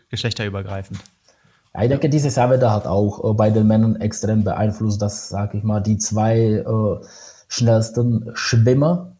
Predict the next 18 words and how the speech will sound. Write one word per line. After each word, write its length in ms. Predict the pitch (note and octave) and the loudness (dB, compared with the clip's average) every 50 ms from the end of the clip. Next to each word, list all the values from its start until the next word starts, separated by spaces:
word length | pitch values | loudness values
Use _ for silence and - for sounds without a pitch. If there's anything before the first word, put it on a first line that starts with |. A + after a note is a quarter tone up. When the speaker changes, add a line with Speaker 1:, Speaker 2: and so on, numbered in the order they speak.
| _ _ | _ _
Speaker 2:
halt 380 | - - - G#2 G#2+ G#2+ A#2 A2+ | -8 -4 -2 0 0 2 2 2
der 220 | G#2 G#2+ G#2+ G#2 | 2 4 4 4
Jan 220 | G#2+ A2 G#2+ A2 A2 | 4 4 2 0 0
Frodeno 460 | - A2+ A2+ A#2 A#2+ A#2+ A#2+ A#2 A2+ | 0 0 2 2 2 2 2 2 2
und 120 | A2 A2 | 2 2
dann 160 | A2 G#2 G2+ | 0 0 0
halt 180 | G2+ G#2+ G#2+ - | 0 -2 -2 0
auch 160 | - A2 A2 | 0 0 2
der 160 | A2+ A2 - | 2 2 2
Alistair 300 | - A2 A2 G#2+ - A2+ | 2 0 0 0 0 0
Brownlee, 400 | G#2 G2+ G#2 G#2+ A2+ A#2+ A#2+ A#2 | 0 2 2 2 2 2 2 2
die 100 | A2 A2+ | 2 2
sind 160 | G#2 G#2+ G#2+ A2 | 2 2 2 2
dann 140 | G#2 G2 | 2 2
halt 180 | G2+ G#2+ G#2+ - | 2 0 0 0
nicht 160 | G#2+ G#2 - | -2 -2 0
am 120 | G2 G#2+ G2+ | -2 -2 -2
Start. 400 | - - F#2+ A2+ B2 B2 A#2+ | -2 -2 0 0 0 0 -2